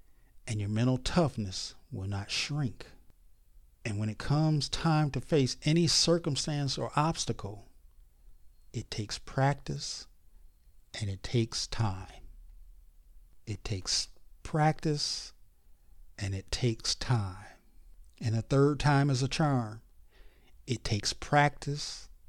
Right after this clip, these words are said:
and it takes time. Mental toughness. How mentally tough are you? Do you have it? And if you don't, I just gave you three weeks worth of information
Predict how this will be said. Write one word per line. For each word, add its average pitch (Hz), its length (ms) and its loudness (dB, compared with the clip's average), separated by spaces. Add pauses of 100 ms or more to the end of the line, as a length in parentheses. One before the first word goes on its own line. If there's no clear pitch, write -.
(320)
and 104 120 0
it 98 120 -8
takes - 420 2
time. 101 480 -2 (1080)
Mental 135 400 4
toughness. - 800 -2 (720)
How 135 320 2
mentally 135 500 6
tough 123 340 0 (120)
are 117 200 2
you? 95 220 -6 (1040)
Do 117 100 2
you 139 320 4
have 127 360 4
it? 95 160 -12 (540)
And 127 200 4
if 131 200 2
you 127 120 4
don't, 139 360 4 (440)
I 120 100 2
just 117 320 0
gave 123 300 6
you 113 180 0
three 135 460 2
weeks 143 500 0
worth 127 340 0
of 113 180 -4 (100)
information 135 960 4